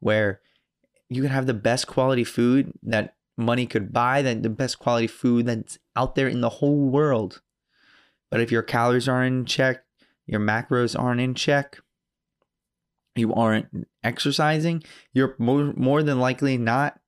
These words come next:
going to achieve your goals. It's just a fact.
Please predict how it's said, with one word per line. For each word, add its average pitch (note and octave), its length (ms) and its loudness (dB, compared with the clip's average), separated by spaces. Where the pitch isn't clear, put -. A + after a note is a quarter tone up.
going A#2+ 240 0
to A#2 160 0
achieve A2 300 0
your A2+ 80 -2
goals. A2 420 -2
It's A2 160 -2
just A2+ 160 -2
a - 40 -4
fact. - 400 -4